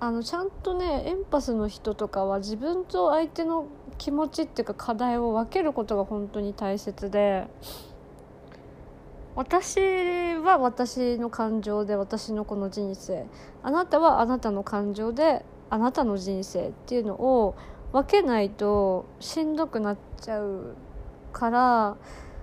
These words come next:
エンパスとかの人ってあんまエスエヌエス私はおすすめしないかな。Instagramとかはね、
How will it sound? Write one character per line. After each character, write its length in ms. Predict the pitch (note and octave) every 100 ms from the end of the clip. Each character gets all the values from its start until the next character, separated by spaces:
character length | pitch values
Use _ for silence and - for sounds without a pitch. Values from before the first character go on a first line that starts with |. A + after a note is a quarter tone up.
| - - - - B3+ C4+ B3 C#4+ -
エ 60 | F4+
ン 140 | F#4 A#4 B4 -
パ 120 | D#4
ス 960 | B3+ - B3+ A3+ G#3 G3+ F#3+ E3+ A#2+ - - - -
と 140 | A#3
か 140 | A3 G#3
の 140 | G#3
人 180 | - G#3+
っ 40 |
て 220 | G#3 - -
あ 80 | C#4+
ん 220 | E4+ F#4+
ま 180 | F#4+ C#4+
エ 100 | C4+
ス 200 | - E4
エ 100 | D#4+
ヌ 140 | D#4+
エ 100 | E4
ス 160 | D#4 A#3
私 380 | G3+ A#3+ - C4+
は 320 | C4 B3+ B3 - - - - - - - - - - - - -
お 60 | A#3
す 240 | - B3+
す 240 | B3 - B3+
め 180 | B3+
し 280 | B3+ - B3+
な 180 | A#3 B3
い 100 | A3
か 200 | G#3+ G3
な。 240 | F#3 F3+ - -
Instagram 880 | D#4+ G#4+ G#4 - A4 G#4 D#4 A#3 A3
と 120 | A#3
か 160 | -
は 160 | G3+ G3+
ね、 580 | G#3 G#3 G#3 G3+ G3